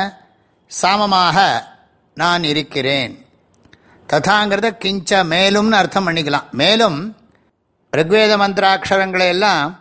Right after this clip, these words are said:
இசையோடு பாடக்கூடிய சாமவேதத்திலே பிருகத் சாம, பிருகத் சாமம்ங்கிறது ஒரு உயர்ந்த சாம மந்திரம். துவாமித்தி ஹவாமஹே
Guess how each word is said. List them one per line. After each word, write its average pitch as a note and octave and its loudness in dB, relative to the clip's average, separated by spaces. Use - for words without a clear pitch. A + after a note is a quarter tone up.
இசையோடு A3 2
பாடக்கூடிய F#3+ 0
சாமவேதத்திலே F#3+ 0
பிருகத் E3+ 0
சாம, E3 0
பிருகத் F3+ 0
சாமம்ங்கிறது G3+ 0
ஒரு F#3 2
உயர்ந்த F#3+ 2
சாம E3+ 0
மந்திரம். D#3+ -2
துவாமித்தி F#3+ 0
ஹவாமஹே F#3 0